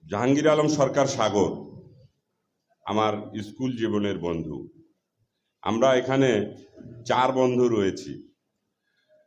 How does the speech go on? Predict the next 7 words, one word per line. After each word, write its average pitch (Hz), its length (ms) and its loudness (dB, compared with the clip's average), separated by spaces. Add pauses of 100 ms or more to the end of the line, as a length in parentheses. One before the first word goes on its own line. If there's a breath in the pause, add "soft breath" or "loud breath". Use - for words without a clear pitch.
(420)
মনিরুজ্জামান 110 720 2
বাবু 104 600 0
এইমাত্র 104 460 -2
উপস্থিত 104 500 -6
হয়েছেন 98 600 -4
আমাদের 90 280 -4
সাথে, 92 420 -6